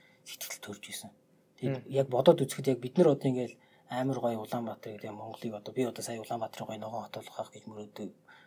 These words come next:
Speaker 1: мөрөөдж
Speaker 2: Мгм.
Speaker 1: ийн хэлжсэн шүү дээ. Яг тэг-, тэгээд яг амар гоё болоод ирсэн чинь үнэхээр тийм одоо дарамттай орчинд амьдарч юм бол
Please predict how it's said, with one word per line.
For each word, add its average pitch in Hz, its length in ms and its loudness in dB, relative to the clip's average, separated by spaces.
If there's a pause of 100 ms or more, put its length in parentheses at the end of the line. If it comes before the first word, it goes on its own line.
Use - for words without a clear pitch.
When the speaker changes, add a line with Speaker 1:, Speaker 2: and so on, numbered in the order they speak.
Speaker 1:
мөрөөдж 143 300 0
Speaker 2:
Мгм. 117 100 2
Speaker 1:
ийн - 40 -4
хэлжсэн 110 280 -8
шүү - 80 -12
дээ. 151 120 0 (360)
Яг 135 160 4
тэг-, 185 320 6
тэгээд 214 400 8
яг 147 160 2
амар 139 200 4
гоё 131 200 6
болоод 120 160 -4
ирсэн - 200 -8
чинь 120 200 -6 (280)
үнэхээр 135 280 2
тийм 123 320 -2
одоо 113 160 -8
дарамттай - 560 -4
орчинд 104 320 -10
амьдарч 98 320 -14
юм 104 120 -12
бол 92 120 -12